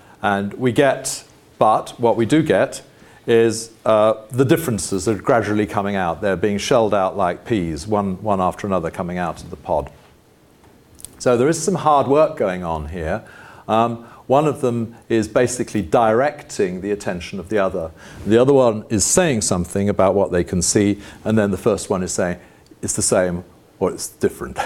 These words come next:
<laughs> And then next one, next po-, next point,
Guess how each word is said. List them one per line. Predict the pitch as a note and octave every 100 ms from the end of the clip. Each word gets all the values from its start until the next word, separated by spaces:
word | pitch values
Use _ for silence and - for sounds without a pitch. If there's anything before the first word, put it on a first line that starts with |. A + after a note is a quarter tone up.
| - - -
<laughs> | - - - - -
And |
then | A#2 A2+ F#2+ - -
next | C#3 D#3+ - G#2
one, | D2+ - - _ _ _
next | B2+ A#2+ -
po-, | - - -
next | E3+ E3 -
point, | A2+ D#2+ D#2